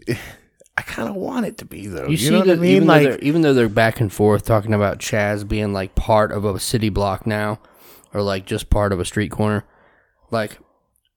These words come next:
Speaker 2: remember what we talked about where the Hells Angels are rolling in? They
Speaker 1: Yeah.
Speaker 2: have literally thousands of bikers that have ridden from across the country.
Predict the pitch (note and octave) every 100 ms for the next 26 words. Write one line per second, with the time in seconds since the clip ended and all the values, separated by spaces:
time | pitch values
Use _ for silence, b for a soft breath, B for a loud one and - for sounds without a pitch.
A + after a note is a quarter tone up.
0 | - D#3+ A3 G#3 E3+ D3+ C#3+ C#3+ C#3 C3
1 | B2+ B2+ B2+ A2+ A#2 B2+ A#2 A#2+ A#2 A#2+
2 | A#2 A#2 A#2 A#2 A2+ - _ - D3 F3
3 | F3+ D#3+ C3 C#3 C#3+ C3 A#2+ - - A#2
4 | C3 C3 A#2+ A2+ G#2+ G#2+ G#2 G2+ G#2 F#2+
5 | G2 A2 G#2+ G#2 F#2+ - F#2+ - G2+ G2+
6 | G2 F#2+